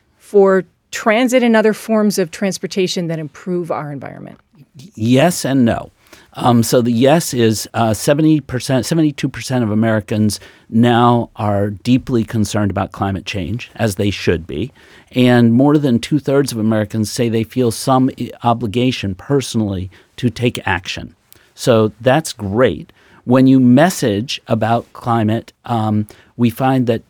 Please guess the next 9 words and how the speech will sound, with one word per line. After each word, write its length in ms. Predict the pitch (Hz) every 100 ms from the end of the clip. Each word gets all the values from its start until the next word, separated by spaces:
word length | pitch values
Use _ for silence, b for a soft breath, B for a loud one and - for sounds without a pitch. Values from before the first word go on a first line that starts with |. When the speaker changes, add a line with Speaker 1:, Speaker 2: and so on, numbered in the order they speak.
| -
Speaker 2:
direct 560 | 113 104 131 180 - 135
messages 580 | 127 120 117 104 98
about 300 | 101 98 104
the 120 | - 104
importance 640 | 98 - 143 131 131 120
of 120 | 107 -
action 580 | 101 92 - 92 90 87 b
now 600 | - 104 104 95 90 85 - _ _ _
for, 460 | 123 117 117 117